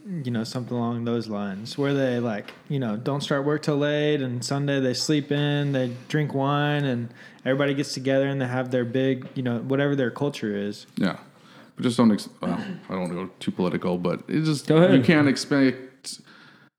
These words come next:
Speaker 2: like, Italy and other places, the, the government to support you and allow you to live that lifestyle if you're not gonna be able to work, like, put the
Speaker 3: Yeah.
Speaker 2: effort in to support it. But, like, going back to your Africa thing, like, I've had that conversation with my wife. I'm like,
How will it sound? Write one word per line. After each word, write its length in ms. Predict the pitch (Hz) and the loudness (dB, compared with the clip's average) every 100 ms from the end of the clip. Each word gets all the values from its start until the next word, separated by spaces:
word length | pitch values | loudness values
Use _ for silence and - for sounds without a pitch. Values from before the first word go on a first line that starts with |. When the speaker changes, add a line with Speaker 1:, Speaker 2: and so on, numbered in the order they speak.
| _ _ - | _ _ -2
Speaker 2:
like, 280 | 104 98 - | 0 2 4
Italy 320 | 120 117 113 | 6 8 8
and 80 | 110 | 8
other 140 | 113 107 | 6 6
places, 460 | 117 117 107 98 | 4 4 4 4
the, 300 | 95 98 87 | 4 2 0
the 340 | - - 104 95 | -6 -2 -2 0
government 600 | 92 107 110 107 98 - | 0 4 4 4 2 -2
to 300 | - 101 95 | 2 2 2
support 580 | - 98 - 120 113 - | -2 -4 2 2 2 0
you 380 | 104 104 101 - | 2 4 2 0
and 540 | 95 92 92 87 - _ _ _ | -2 -2 -2 -4 -8 _ _ _
allow 340 | 104 101 110 110 | -6 -2 0 2
you 220 | 104 107 | 2 2
to 200 | 98 - | 0 -2
live 220 | 98 127 143 | 0 2 2
that 180 | 107 98 | 0 0
lifestyle 380 | 98 95 101 | -2 -2 -4
if 100 | 101 | -2
you're 60 | 123 | 0
not 120 | 117 | 2
gonna 120 | 107 | 2
be 60 | 107 | 2
able 140 | 101 85 | 2 0
to 60 | |
work, 300 | 95 117 - - _ - - | -2 -2 -4 -16 _ -16 -10
like, 220 | - 101 - | -6 -6 -2
put 120 | 127 | 0
the 80 | 113 | 2
Speaker 3:
Yeah. 100 | 113 | 4
Speaker 2:
effort 240 | 113 110 | 4 4
in 160 | 107 104 | 4 4
to 140 | 101 | 2
support 400 | 90 - - 110 | -4 -6 -2 0
it. 120 | 98 - - - - | -2 -6 -16 -20 -6
But, 100 | - | 0
like, 340 | 98 95 - - | 2 0 -2 0
going 180 | 123 | 6
back 220 | 113 107 107 | 6 4 -2
to 60 | |
your 140 | 85 85 | -4 -2
Africa 460 | 110 123 98 92 | -2 -2 -2 -4
thing, 200 | 87 92 | -4 -4
like, 200 | 95 85 | -4 -4
I've 120 | 117 | -2
had 140 | 120 113 | 2 2
that 140 | 98 | 2
conversation 520 | 107 104 95 101 - 92 | 0 0 2 0 0 -4
with 80 | |
my 100 | 90 82 | -4 -4
wife. 280 | 104 101 | -4 -4
I'm 100 | 98 | -4
like, 240 | 95 92 | -4 -4